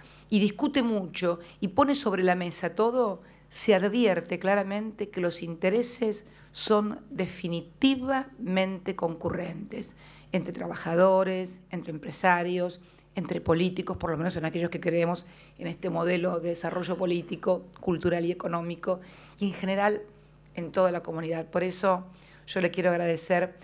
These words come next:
a la Cámara Argentina de Comercio esta formidable iniciativa y quedar, como siempre, a disposición de todos ustedes. Muchísimas gracias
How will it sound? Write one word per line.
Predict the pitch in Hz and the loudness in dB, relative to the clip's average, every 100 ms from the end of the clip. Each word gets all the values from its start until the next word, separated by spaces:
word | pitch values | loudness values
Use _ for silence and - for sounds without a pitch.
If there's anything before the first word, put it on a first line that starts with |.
| - - | -20 -4
a | 165 | -2
la | 160 | 2
Cámara | 180 180 175 | 2 2 0
Argentina | 170 165 165 185 175 | -4 -6 -4 -2 0
de | 175 | 0
Comercio | 175 165 175 175 175 | 0 -2 -2 -2 -6
esta | 165 170 170 170 - - | -4 -2 -4 -6 -20 -14
formidable | - 175 165 170 208 214 214 208 208 - | 0 0 2 4 4 4 -2 -6 -8 -14
iniciativa | 165 - 160 190 196 226 247 - - - | -14 -12 -8 -4 0 0 -2 -18 -18 -6
y | 190 | 0
quedar, | 208 214 | 4 4
como | 196 190 | 2 -4
siempre, | - 190 180 190 185 - - - | -2 -4 -2 -2 -4 -10 -14 -2
a | |
disposición | 175 170 175 165 170 180 175 | -2 0 -6 -6 -6 -4 -4
de | 170 | -2
todos | 175 165 | -2 -2
ustedes. | 160 - - 85 - - - - | -4 -6 -8 -6 -10 -12 -18 -16
Muchísimas | - 226 202 202 | -2 0 2 2
gracias | 190 202 208 240 240 | 6 4 4 -2 -2